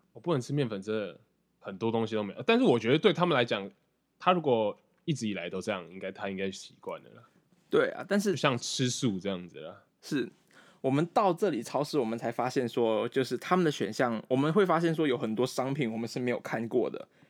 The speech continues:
Speaker 2: 因为有很多东西是变成 gluten free 的版本，它是同样的面粉，但是它把当中的 gluten 拿掉，
Speaker 1: 就是把麸质去掉。
Speaker 2: 对，
Speaker 1: 嗯。
Speaker 2: 或，然后有很多 gluten free 的，就是产品，那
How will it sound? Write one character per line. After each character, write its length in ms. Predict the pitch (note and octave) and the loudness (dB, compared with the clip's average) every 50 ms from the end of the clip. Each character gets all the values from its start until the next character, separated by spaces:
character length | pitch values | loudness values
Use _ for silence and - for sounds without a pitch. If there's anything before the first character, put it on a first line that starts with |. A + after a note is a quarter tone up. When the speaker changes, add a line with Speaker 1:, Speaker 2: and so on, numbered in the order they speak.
| _ _ _ _ | _ _ _ _
Speaker 2:
因 160 | - F3 G3 A3 | 0 2 4 6
为 240 | A3+ F#3+ C#3+ - - _ _ _ _ - | 6 4 4 0 -4 _ _ _ _ 2
有 140 | C#3 D3 | 4 4
很 120 | D3+ D#3 C3+ | 4 4 4
多 100 | C#3+ C#3+ | 4 4
东 100 | D#3 D#3 | 4 2
西 160 | D3+ D#3 D#3+ | 2 0 0
是 140 | C#3+ - D#3+ | 0 0 -2
变 240 | D3 - E3+ D3 B2+ | 2 2 2 2 2
成 180 | C#3 A#2+ A2+ | 2 0 0
gluten 300 | A#2 C#3 D3 - D#3+ C#3+ | 0 0 2 2 2 0
free 220 | D3 - D3+ C#3 G#2+ | 2 2 2 2 2
的 80 | A#2+ | 2
版 180 | G2+ G2+ A2+ A#2 | 0 0 0 0
本， 140 | G2 - A2+ | -2 -4 -2
它 160 | - D3 D#3 | -2 -2 0
是 120 | D#3 D#3 | 0 -2
同 240 | C#3+ - - A2+ A#2 | -4 -4 -4 -2 0
样 220 | C3 C#3+ C#3 B2 | 0 0 0 0
的 260 | A#2 G#2 F2+ F2+ - - _ _ _ _ _ _ | 0 0 0 0 -2 -6 _ _ _ _ _ _
面 220 | D3+ E3 D#3 B2+ | 0 0 0 0
粉， 180 | A2+ - E2+ F#2+ | 0 -2 -2 0
但 140 | A#2 C3+ C3+ | 0 0 0
是 60 | D#3 | 0
它 100 | D#3 C#3 | -2 0
把 180 | - A#2+ - - | 0 0 -2 0
当 240 | - C3 C3 C3+ | 0 0 0 0
中 220 | B2 C#3 C3 C3 B2+ | 0 0 0 0 2
的 280 | A#2+ G#2+ D#2 C2 - - _ _ _ _ _ _ _ _ - | 2 2 2 0 -2 -6 _ _ _ _ _ _ _ _ 0
gluten 380 | A#2 C3+ C3+ - D3+ A#2+ A2 | 2 4 4 4 2 0 0
拿 180 | G#2+ G#2+ G2 G2 | 0 -2 -2 -2
掉， 300 | - - - - - - - _ _ _ _ _ | 0 0 0 0 0 -4 -10 _ _ _ _ _
Speaker 1:
就 140 | - D3 C#3+ | -2 -2 0
是 80 | D#3 C#3+ | 0 0
把 180 | - G#2+ G2 | -2 -4 -4
麸 240 | G2 - A#2+ A2+ A2+ | -4 -2 -2 -2 -2
质 220 | - - G2 F#2+ | -4 -6 -12 -18
去 280 | F#2+ - - - G2+ F#2 | -18 -18 -16 -16 -14 -14
掉。 380 | - - G2 F2+ F#2 G2 G#2 A#2 - _ _ _ _ _ _ | -14 -12 -12 -12 -12 -12 -14 -18 -20 _ _ _ _ _ _
Speaker 2:
对， 200 | - C3+ A#2 G#2 | 0 2 2 0
Speaker 1:
嗯。 240 | - - - - D3 | -2 -6 -8 -2 0
Speaker 2:
或， 120 | F#3 - - - _ - | 0 0 -2 -6 _ -4
然 160 | D3+ D3+ D#3 | 0 2 2
后 60 | D#3 | 4
有 100 | D3+ C#3+ | 2 2
很 120 | C#3 C3 | 2 0
多 180 | B2 C#3 C#3 C3+ | 2 2 0 2
gluten 300 | C#3 C#3+ C#3 - D3 C#3 | 0 0 0 0 0 0
free 160 | - D3 C3 A2+ | 0 0 0 2
的， 260 | A2+ G#2 A2 - - _ _ _ _ _ _ _ _ _ _ _ _ _ _ - | 2 0 0 -2 -4 _ _ _ _ _ _ _ _ _ _ _ _ _ _ -2
就 100 | C#3 C3+ | 0 0
是 560 | - C#3 C#3 C3 A#2+ G#2+ G2+ - - - - _ _ _ _ _ _ _ _ _ | 0 2 2 2 2 2 0 -2 -4 -6 -10 _ _ _ _ _ _ _ _ _
产 240 | - - C3 C3+ C#3+ | -6 -2 0 0 2
品， 220 | C#3 D#3+ - - - - _ _ - | 2 2 0 -2 -4 -12 _ _ -2
那 280 | D#3+ G3 G3 F3 C#3+ | 2 4 4 4 2